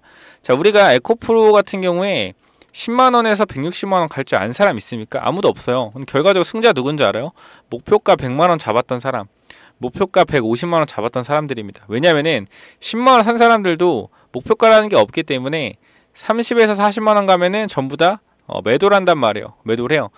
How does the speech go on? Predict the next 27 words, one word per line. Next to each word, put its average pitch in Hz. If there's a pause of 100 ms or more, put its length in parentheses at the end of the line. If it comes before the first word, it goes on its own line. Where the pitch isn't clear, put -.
(220)
근데 196
결과적으로 185
목표가를 190
백만 151
원, 175
백오십만 147
원 147
잡고 -
있던 175
사람들은, 170 (340)
백만 208
원 240
잡은 220
사람들은 208
적어도 143 (300)
팔십에서 226
구십에 165
매도하고요. 120 (340)
백오십 196
잡은 180
사람들은 175
적어도 139 (280)
백이십에서 185
백삼십에 196
매도합니다. 110 (340)
결과적으로 202
뭐예요? 117